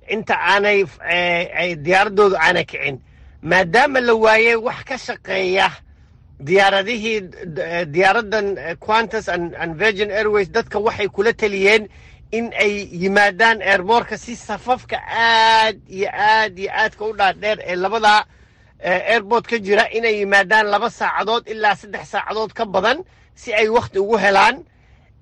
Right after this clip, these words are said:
eh, inay diyaaradooda raacaan. Eh,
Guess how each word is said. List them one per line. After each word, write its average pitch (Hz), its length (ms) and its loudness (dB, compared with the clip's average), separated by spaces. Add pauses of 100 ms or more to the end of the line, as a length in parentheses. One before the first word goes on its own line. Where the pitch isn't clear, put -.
eh, 175 1080 0
inay 214 260 -2
diyaaradooda 190 560 2
raacaan. 160 420 0 (800)
Eh, 165 400 -4